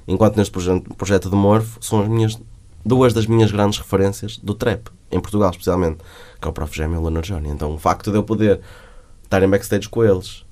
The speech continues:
o facto de eu estar a jantar no mesmo restaurante que eles e depois ir lá fora fumar um cigarro e beber um café a falar com eles,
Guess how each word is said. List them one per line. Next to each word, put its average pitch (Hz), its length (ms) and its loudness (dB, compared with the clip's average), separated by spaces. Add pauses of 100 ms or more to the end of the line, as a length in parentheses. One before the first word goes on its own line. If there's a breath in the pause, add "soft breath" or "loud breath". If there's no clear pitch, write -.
(120)
o - 120 -8
facto 98 380 -2
de 87 60 -6
eu 92 40 -2
estar 90 180 0
a 90 40 0
jantar 90 300 -4
no 95 80 -6
mesmo 95 160 -2
restaurante 104 420 -2
que 113 80 -4
eles 95 120 0
e 98 80 -6
depois 92 180 -10
ir 92 60 -4
lá 90 120 -2
fora 92 220 -4
fumar 92 140 -4
um 87 40 -4
cigarro 87 260 -4
e 95 60 -10
beber 92 100 -4
um 95 40 -4
café 90 400 -4 (320)
a 107 60 -8
falar 90 260 0
com 117 160 0
eles, 110 180 4